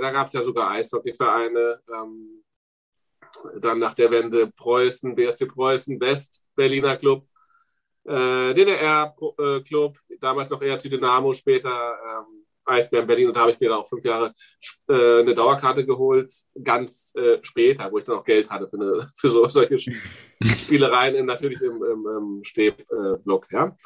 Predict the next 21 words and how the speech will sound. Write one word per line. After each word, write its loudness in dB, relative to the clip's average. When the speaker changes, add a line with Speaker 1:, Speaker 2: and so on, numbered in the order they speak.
Speaker 1:
So, 6
lange 4
Rede, 4
kurzer -2
Sinn, -4
also -4
ich -8
war 4
und 2
bin 0
ein -2
großer -6
Eishockey-Fan, -8
ja. -6
Äh, 2
äh, 6
eben 4
nach 0
dieser, -2
nach -6
dieser, -4